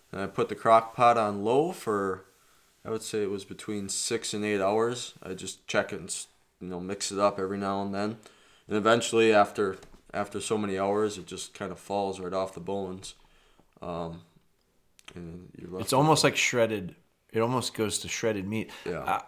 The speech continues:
Speaker 2: I, I, and I think you can, the, you, if you don't, the longer you cook it, I think the more it shreds. I went through then and I just kinda pulled all the bones out.
Speaker 1: Mm-hmm.
Speaker 2: And I think you can,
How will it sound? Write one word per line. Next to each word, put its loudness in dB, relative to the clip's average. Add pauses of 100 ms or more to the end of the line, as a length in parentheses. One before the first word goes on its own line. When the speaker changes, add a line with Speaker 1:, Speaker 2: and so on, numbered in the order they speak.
(100)
Speaker 2:
I, 8
I, 2
and 2
I 2
think -4
you -4
can, -6 (920)
the, -6 (160)
you, -4 (120)
if -4
you -4
don't, 0
the -2
longer 4
you 0
cook -2
it, 0
I 2
think -4
the -8
more 0
it -10
shreds. 0 (220)
I 6
went 4
through -2
then 0
and -4
I -2
just -8
kinda -4
pulled -2
all 0
the -4
bones -6
out. -4
Speaker 1:
Mm-hmm. -10
Speaker 2:
And 0
I 2
think -4
you -2
can, -6